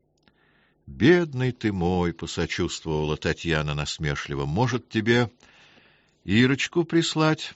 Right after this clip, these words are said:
Сдам её тебе на прокат, пока твоя Маргарита не вернётся. Хочешь?" "А ты как же без неё?"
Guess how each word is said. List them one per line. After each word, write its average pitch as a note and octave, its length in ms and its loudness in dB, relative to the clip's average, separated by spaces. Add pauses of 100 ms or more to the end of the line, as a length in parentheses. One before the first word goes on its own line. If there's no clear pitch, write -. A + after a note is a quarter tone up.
(1400)
Сдам A2+ 400 2
её D3 160 4
тебе A2+ 340 2
на B2 100 0
прокат, F2 680 0 (800)
пока F2+ 360 0
твоя F#2 500 2
Маргарита E2+ 680 0
не D#2+ 100 0
вернётся. D#2 640 -4 (380)
Хочешь?" - 640 -2 (1800)
"А F#2 140 -2
ты F2 220 2
как F2 260 -2
же F2 120 -4
без F2 200 -4
неё?" F2+ 360 -2